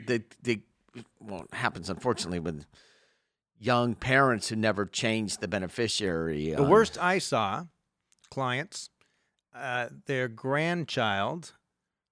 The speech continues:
Speaker 2: forget the whole circumstance, but had, it was divo-, parents got divorced.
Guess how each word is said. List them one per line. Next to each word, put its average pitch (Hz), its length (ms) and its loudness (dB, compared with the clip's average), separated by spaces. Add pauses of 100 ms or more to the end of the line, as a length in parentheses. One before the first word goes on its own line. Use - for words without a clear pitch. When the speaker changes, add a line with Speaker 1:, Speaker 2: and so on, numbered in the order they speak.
(180)
Speaker 2:
forget 104 260 -8
the 101 80 -8
whole 101 160 -8
circumstance, 90 600 -10
but 104 160 -8
had, 113 260 -6
it 123 40 -12
was 104 240 -8
divo-, 113 400 -8 (200)
parents 170 300 6
got 156 200 6
divorced. 127 640 0